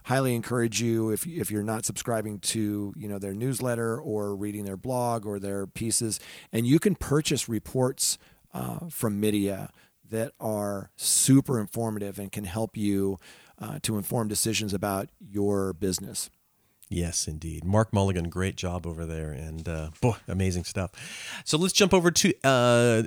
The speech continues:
Speaker 2: story number two, Jay. Luminate releases the twenty twenty-two U S mid-year report.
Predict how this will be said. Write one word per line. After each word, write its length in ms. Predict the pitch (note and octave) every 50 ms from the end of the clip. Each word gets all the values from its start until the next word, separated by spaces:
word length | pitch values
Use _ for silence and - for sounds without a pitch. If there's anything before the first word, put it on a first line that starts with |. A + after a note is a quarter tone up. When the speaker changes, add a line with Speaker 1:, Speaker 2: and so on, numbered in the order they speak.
| -
Speaker 2:
story 300 | G#2+ - - - E3+ F#3
number 160 | F#3 E3+ C#3 B2+
two, 200 | - - G3 G#3
Jay. 280 | D3+ B2+ B2 A#2+ A#2+
Luminate 960 | G2 C3 B2 A#2+ B2 C#3+ F#3+ A#3+ B3 G3+ C3 G2+ F2 G2 - - - - - -
releases 640 | - A2 A2+ A2+ A#2+ C3 C#3+ C#3+ - - C#3 B2+ A#2
the 100 | - -
twenty 360 | _ - - D3 E3 G#3 A#3 G#3+
twenty-two 600 | - - - D#3+ D#3+ D#3 C#3+ - - B2+ A#2+ A#2
U 380 | A2+ G#2 G2+ G#2+ C#3+ F#3 A3 F#3
S 260 | D#3+ C#3+ C3+ - - -
mid-year 720 | A#2+ G#2+ A2 A2+ A2+ C3 D3+ E3+ D#3 B2+ A#2 A2 A2 A2
report. 840 | - - G2+ G2+ - - - - - - - - - - _ -